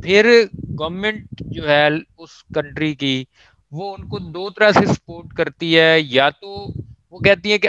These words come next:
आप गंदम बनाएं, पैदा करें, हम आपसे, हम ensure करेंगे कि ये product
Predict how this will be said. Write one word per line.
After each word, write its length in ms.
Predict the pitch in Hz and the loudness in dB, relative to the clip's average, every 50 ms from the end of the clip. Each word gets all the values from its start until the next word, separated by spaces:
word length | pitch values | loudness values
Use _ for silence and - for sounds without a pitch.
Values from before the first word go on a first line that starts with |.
| - - - | -2 0 2
आप 420 | 160 165 180 190 196 190 185 _ 160 | 4 6 6 6 4 2 0 _ -4
गंदम 360 | 170 170 180 180 196 196 185 147 | -4 -4 0 0 0 0 0 -4
बनाएं, 540 | 139 131 131 131 139 156 185 208 220 214 - - - - - - - - _ _ _ _ _ | -4 -2 0 0 0 0 0 0 -2 -4 -8 -12 -16 -18 -18 -20 -20 -20 _ _ _ _ _
पैदा 360 | - - 156 156 160 165 190 202 | -4 0 0 2 4 4 2 2
करें, 420 | 175 196 202 202 202 202 202 190 - - - - - - - - | 2 0 -2 -2 -2 -4 -6 -8 -10 -14 -14 -14 -14 -14 -16 -4
हम 300 | - 156 175 202 208 202 | 0 2 2 2 0 0
आपसे, 840 | - 170 165 170 175 151 - - - - 175 175 175 175 170 165 - _ _ _ _ _ _ _ _ _ _ _ - | 2 4 4 4 4 0 -6 -16 -10 -6 -4 -2 -2 -2 -4 -6 -8 _ _ _ _ _ _ _ _ _ _ _ -12
हम 300 | - 156 156 180 185 180 | -6 -4 -4 -4 -4 -10
ensure 460 | 170 147 - - - 185 196 208 208 | -18 -20 -20 -20 -20 -18 -18 -18 -8
करेंगे 480 | - 180 170 170 170 170 160 170 170 | -4 -2 -2 0 -2 2 2 2 2
कि 140 | 156 - 175 | 2 0 -2
ये 280 | 160 131 127 165 190 196 175 - | -4 -2 0 0 0 0 0 -2
product 500 | - 156 156 156 151 160 151 143 _ | -4 -4 -2 2 2 0 0 -2 _